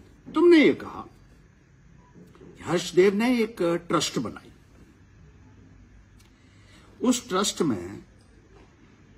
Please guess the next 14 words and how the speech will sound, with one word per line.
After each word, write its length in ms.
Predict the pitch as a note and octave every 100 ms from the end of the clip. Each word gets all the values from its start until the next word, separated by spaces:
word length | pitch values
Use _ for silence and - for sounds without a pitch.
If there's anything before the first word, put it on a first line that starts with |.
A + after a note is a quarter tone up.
| -
तीस 280 | - G3 -
लाख 220 | F3+ F3
रुपया 280 | F3 E3+ E3
डाला, 280 | D#3+ D#3+ E3+ - - - _ _ _ _ - - - - - -
फिर 160 | G3 D#3+
बीस 420 | G#2 F#3 G#3 -
लाख 240 | G3 G3+
रुपया 240 | F#3+ F#3 F3
डाला, 300 | D#3+ D#3 D#3+ - - - - - - - - - - - - - - -
फिर 220 | B3 B3 -
पचास 380 | F3 D#3 F#3 -
लाख 260 | G#3 G3+ G3
रुपया 260 | F3 D#3+
डाला 380 | C3+ B2 B2+ -